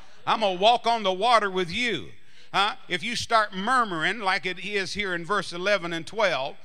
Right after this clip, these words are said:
every believer must realize that murmuring against God and his servants is a sin. "Well, I just don't like how the pastor's doing that.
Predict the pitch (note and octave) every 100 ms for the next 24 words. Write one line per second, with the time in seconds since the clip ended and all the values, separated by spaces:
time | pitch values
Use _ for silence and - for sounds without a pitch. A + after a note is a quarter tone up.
0 | - - F#3+ A3 G#3+ F3 A3+ A#3+ F#3+ G3
1 | G3+ - G3 A#3 G3 F#3+ F#3 D3+ F3+ D#3
2 | G#3+ A#3+ G#3+ F#3 F3+ F3 F#3 G#3 - C#3+
3 | A#3 G3 E3+ F3 E3 B3+ - - C4 G#3+
4 | F3 G#3+ - - - G#3 G#3 G#3 G3+ -
5 | - - C#4+ G#3+ C3 G#2 F#2 - - -
6 | - - - - - - - - - -
7 | - - - - G#3 A3 C#4+ C4 G#3 G#3+
8 | G#3 G3+ G3+ F#3+ F3+ F3 F3+ F3 D#3+ D3+
9 | C3+ F3 C3+ G#2+ F2+